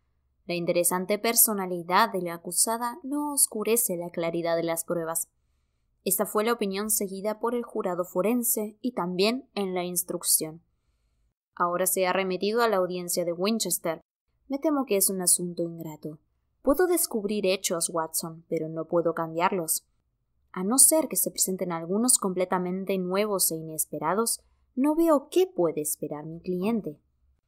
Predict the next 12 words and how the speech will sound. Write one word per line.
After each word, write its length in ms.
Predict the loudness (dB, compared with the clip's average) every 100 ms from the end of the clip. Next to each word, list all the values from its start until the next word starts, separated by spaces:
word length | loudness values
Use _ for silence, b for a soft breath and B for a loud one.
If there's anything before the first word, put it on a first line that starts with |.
| _ _ _ _ _ -8
¿Su 220 | -6 -4
cliente? 520 | -6 -6 -4 -4 -4 _ _ _ _ _ _ 0
Ah, 180 | 2 4
me 120 | 2
olvidaba 440 | 0 2 2 2
de 80 | 0
que 80 | -2
no 120 | -4
se 120 | -2
lo 140 | 0 0
he 80 |
dicho. 420 | 0 -2 -2 -6